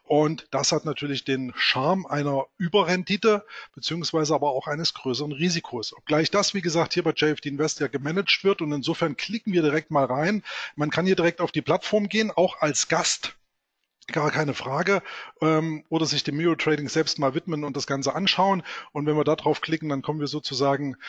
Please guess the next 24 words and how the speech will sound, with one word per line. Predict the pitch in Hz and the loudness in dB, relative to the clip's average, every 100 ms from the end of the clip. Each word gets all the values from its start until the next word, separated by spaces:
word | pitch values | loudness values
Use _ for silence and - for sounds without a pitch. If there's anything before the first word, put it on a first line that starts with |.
| - - | -16 0
auf | - 208 220 - - 147 | 6 6 6 0 -8 -2
die | 143 123 127 _ - | 0 0 -2 _ -2
Landingpage. | 139 120 95 - 139 | -2 -4 -8 -4 -6
Und | 131 | -2
hier | 143 240 | 2 2
ist | |
im | 185 | 2
Prinzip | 180 175 - 170 | 0 -2 -2 -2
schon | - 156 | -2 -2
viel | - 202 | -2 0
erklärt, | 156 - 147 208 - - _ _ _ _ _ _ _ _ | 0 2 2 2 0 -12 _ _ _ _ _ _ _ _
um | 208 214 | 0 2
so | 165 | 2
ein | 151 | 0
Stück | - 156 | -2 -2
weit | 165 147 | -2 0
schon | - | -2
mal | 151 143 | 0 -2
auf | 135 | -2
Tuchfühlung | - 185 - - 156 151 143 127 | -4 -6 -6 -4 -4 -4 -4 -6
zu | 131 | -6
gehen | 147 156 | -2 -2
mit | 143 - | -2 0
dem | 139 127 120 | 2 2 -4